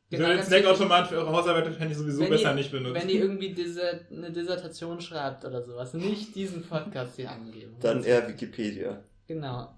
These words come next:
Speaker 2: Obwohl, wenn ihr eine Dissertation über Podcasts oder sowas schreibt,
Speaker 3: Dann
Speaker 2: dann
Speaker 3: auf jeden Fall, als
Speaker 1: Dann auf je-,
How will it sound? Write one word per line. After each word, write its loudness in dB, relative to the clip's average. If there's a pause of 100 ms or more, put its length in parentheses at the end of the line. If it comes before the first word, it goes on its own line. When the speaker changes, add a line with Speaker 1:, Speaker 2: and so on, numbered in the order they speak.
(520)
Speaker 2:
Obwohl, 6
wenn 12
ihr 10
eine 6
Dissertation 2
über 2
Podcasts 0
oder -6
sowas -4
schreibt, -4
Speaker 3:
Dann 0
Speaker 2:
dann -2
Speaker 3:
auf -6
jeden -4
Fall, -2 (120)
als -2
Speaker 1:
Dann -2
auf 2
je-, 4